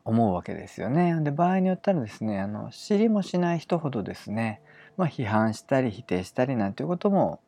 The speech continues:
まあ、よくあるわけなんですけれども、えー、これはですね、まあ、あまり良くないわけですね。で、よく知らない、よくわからないっていうものって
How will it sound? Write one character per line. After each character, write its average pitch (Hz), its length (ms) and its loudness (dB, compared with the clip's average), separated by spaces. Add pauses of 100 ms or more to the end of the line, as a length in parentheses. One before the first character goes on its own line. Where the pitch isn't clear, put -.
ま 139 100 -2
あ、 - 20 2
よ 139 120 0
く 104 180 -2
あ 95 80 0
る 85 160 -6 (120)
わ 101 120 -6
け 98 100 -4
な 85 140 -4
ん 85 60 -10
で 87 80 -8
す - 100 -10
け 98 120 -8
れ 92 60 -6
ど - 160 -4
も、 127 320 4 (800)
え 110 1080 -2
ー、 - 60 -18
こ - 140 4
れ 214 100 10
は 240 140 4
で 151 120 2
す - 160 -10
ね、 98 400 -2
ま 110 160 -2
あ、 - 40 0
あ 98 40 0
ま 107 140 0
り 107 100 -6
良 120 120 0
く 98 160 -4
な 92 160 0
い 73 100 -8 (220)
わ 98 100 -10
け 90 120 -6
で 85 100 -10
す - 140 -12
ね。 92 260 -6 (840)
で、 110 400 2 (520)
よ 180 120 4
く - 60 -10
知 - 140 0
ら 147 100 4
な 160 120 4
い、 143 40 4
よ 147 100 2
く 151 120 2
わ 117 80 2
か 117 160 2
ら 110 100 2
な 123 140 2
い 95 40 2
っ - 20 -10
て - 160 -4
い 78 40 2
う 85 40 0
も 90 120 -2
の 90 140 -2
っ 87 60 -6
て 73 260 -6